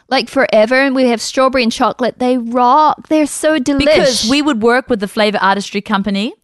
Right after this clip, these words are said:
Speaker 1: Yes.
Speaker 2: And we'd be like, "Nah,
Speaker 1: That's,
Speaker 2: nah,
Speaker 1: no, that
Speaker 2: sending
Speaker 1: tastes
Speaker 2: it back
Speaker 1: fake.
Speaker 2: because"
Speaker 1: That tastes like a diet milkshake. No.
Speaker 2: Yeah, it always tasted like there was, like,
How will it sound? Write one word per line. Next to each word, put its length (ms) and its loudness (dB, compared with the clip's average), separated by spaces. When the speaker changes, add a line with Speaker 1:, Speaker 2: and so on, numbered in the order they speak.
Speaker 1:
Yes. 320 0
Speaker 2:
And 420 0
we'd 160 0
be 120 0
like, 180 -4
"Nah, 300 0
Speaker 1:
That's, 140 0
Speaker 2:
nah, 220 0
Speaker 1:
no, 120 2
that 120 0
Speaker 2:
sending 340 0
Speaker 1:
tastes 40 0
Speaker 2:
it 100 4
back 280 0
Speaker 1:
fake. 120 -14
Speaker 2:
because" 400 0
Speaker 1:
That 100 -2
tastes 220 2
like 180 2
a 200 2
diet 400 2
milkshake. 680 0
No. 680 4
Speaker 2:
Yeah, 140 2
it 100 -2
always 360 2
tasted 320 -2
like 120 -2
there 80 0
was, 100 -4
like, 220 -4